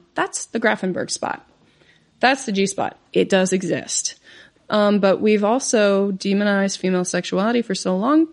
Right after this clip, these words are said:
women are afraid to touch themselves and figure out if it does or not. But that's why we're here too. We're never, we don't ever want to disparage anyone from wanting to ask those questions or know more. We want to educate people as much as we can.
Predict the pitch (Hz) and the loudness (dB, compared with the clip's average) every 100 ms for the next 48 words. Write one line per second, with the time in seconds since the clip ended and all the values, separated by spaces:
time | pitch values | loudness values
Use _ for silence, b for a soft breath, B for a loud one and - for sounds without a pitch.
0 | _ 233 311 403 453 440 440 440 - 480 | _ 0 2 2 -2 0 0 -2 -4 -6
1 | - 202 185 151 180 190 185 185 190 247 | -4 -4 -2 0 0 0 -2 0 2 2
2 | 302 320 339 370 392 262 170 - - B | 2 -2 -4 -2 0 0 0 -4 -8 B
3 | B B B 175 170 - B B B B | B B B 0 0 -4 B B B B
4 | 208 220 269 254 226 - 320 180 - 277 | -2 0 0 2 2 2 0 0 -2 0
5 | 185 180 196 202 208 208 202 - 202 220 | 2 2 2 2 2 0 0 0 0 2
6 | 220 220 208 185 180 - 175 185 233 262 | 0 0 -2 -2 -4 -2 0 0 2 2
7 | 277 269 320 320 - 175 175 175 175 B | 2 2 2 0 -2 0 2 0 -2 B
8 | B B B 175 190 196 190 190 - 208 | B B B 0 2 2 2 0 0 -6
9 | - 202 - 247 220 180 180 185 190 254 | -2 -4 0 0 2 0 0 0 0 0
10 | 294 233 240 254 254 247 - 180 - 175 | 0 0 0 0 -2 -4 -4 -6 -6 -6
11 | 175 185 190 185 - 185 - 220 180 190 | -4 -4 -6 -8 -8 -10 -6 -4 -4 -8